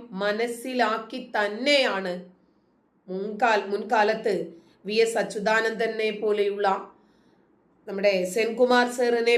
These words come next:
പോലെയുള്ള, മധു സാറിനെ, കേസരിയുടെ ചീഫ് ആൻഡ് എഡിറ്റർ മധു സാറിനെ പോലെയുള്ള, പിന്നെ ഇപ്പോൾ ഇതാ നമ്മുടെ പി സി ജോർജും വെള്ളാപ്പള്ളി നടേശനും, ഇവരൊക്കെ കാര്യങ്ങൾ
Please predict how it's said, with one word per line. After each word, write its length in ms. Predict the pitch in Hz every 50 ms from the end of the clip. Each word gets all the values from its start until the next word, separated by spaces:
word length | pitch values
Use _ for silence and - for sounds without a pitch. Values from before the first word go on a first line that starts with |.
| 233 233
പോലെയുള്ള, 460 | 226 220 214 220 208 208 202 202 196 190 208 - - - _ _ _ _ _ _ _ _ _ _ _ _ _ _ _ _ _ _ _ _ _ -
മധു 420 | 220 220 226 226 196 190 262 277 269 247 - - -
സാറിനെ, 340 | - 247 233 233 220 226 226 220 220 -
കേസരിയുടെ 600 | 233 226 - 165 233 226 240 233 233 214 233 226 202 185 185 - -
ചീഫ് 220 | - 226 214 214 226
ആൻഡ് 120 | 220 220 214
എഡിറ്റർ 300 | 208 208 208 - 214 214 208 202
മധു 200 | 202 185 - 233 240 240 -
സാറിനെ 340 | 240 214 208 208 208 208 208 208
പോലെയുള്ള, 420 | 214 202 196 202 190 185 180 175 175 175 - - - _ _ _ _ _ _ _
പിന്നെ 260 | - 202 208 208 202 185 170 175 - - - 190
ഇപ്പോൾ 200 | - 220 208 208 208 208 196
ഇതാ 180 | 180 196 175 165 - - - _ _ _ _ _ _ _ _ _ _ _ -
നമ്മുടെ 240 | 196 190 185 190 180 180 180 180
പി 80 | 214 214 214 208
സി 120 | - 233 233 226 185
ജോർജും 440 | 220 214 214 214 208 180 185 208 196 196 - - - - _ _ _ _ _ -
വെള്ളാപ്പള്ളി 600 | 214 214 220 226 226 233 226 - 233 220 214 208 208
നടേശനും, 500 | 208 196 196 202 202 202 - 220 208 208 - - 262
ഇവരൊക്കെ 480 | 247 311 311 302 302 294 - 285 247 220 202 196 196 - - -
കാര്യങ്ങൾ 540 | 202 190 196 208 208 214 220 220 226 233 220